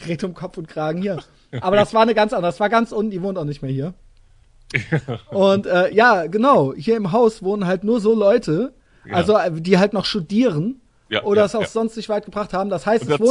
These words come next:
Speaker 1: halt
Speaker 2: dazwischen
Speaker 1: noch
Speaker 2: wohnen halt, und dazwischen wohnt halt so ein Versagerpärchen.
Speaker 1: Jetzt warte, warte. Also, in dem Haus wohnt nämlich auch noch die alte Frau S, ja?
Speaker 2: Ja,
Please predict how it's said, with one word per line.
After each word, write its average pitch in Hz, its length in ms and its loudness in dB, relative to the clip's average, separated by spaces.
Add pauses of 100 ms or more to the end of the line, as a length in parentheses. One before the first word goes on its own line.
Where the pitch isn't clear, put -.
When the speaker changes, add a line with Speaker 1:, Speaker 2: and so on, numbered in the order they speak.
Speaker 1:
halt - 80 4
Speaker 2:
dazwischen 247 200 2
Speaker 1:
noch - 80 -10
Speaker 2:
wohnen 180 180 6
halt, 160 160 4
und 160 80 0
dazwischen 147 520 2
wohnt 180 220 0
halt 160 140 0
so 175 100 -2
ein - 40 -6
Versagerpärchen. 104 1200 -2 (240)
Speaker 1:
Jetzt 202 340 2
warte, 220 420 8 (100)
warte. 233 420 8 (1800)
Also, 156 540 4 (220)
in 208 120 -4
dem 214 180 0
Haus 254 220 0
wohnt 247 160 -6
nämlich 196 280 -10
auch - 280 -2
noch 214 300 -6 (320)
die 180 100 -10
alte 208 340 -2
Frau 165 500 -6 (280)
S, - 440 -4 (100)
ja? 165 320 -4 (100)
Speaker 2:
Ja, 98 340 0